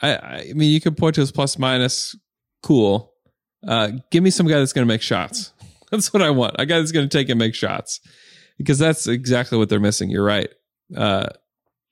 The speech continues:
and maybe it's just we need a defender coming off the bench at the wing position, in which Nader's not that,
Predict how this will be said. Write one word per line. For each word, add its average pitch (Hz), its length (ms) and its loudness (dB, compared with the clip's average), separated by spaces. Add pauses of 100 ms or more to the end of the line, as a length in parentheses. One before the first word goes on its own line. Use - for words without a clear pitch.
and 139 160 2
maybe 165 320 4
it's - 320 -2
just - 540 -2 (400)
we 135 200 4
need 127 380 4
a 117 220 2
defender 120 600 0
coming 123 320 0
off 120 200 -2
the 117 80 -2
bench 120 560 -2 (360)
at 127 120 -2
the 123 80 -2
wing 127 180 0
position, 135 580 -2 (360)
in 165 80 2
which 156 140 0
Nader's 160 380 2
not 113 220 0
that, 95 320 -2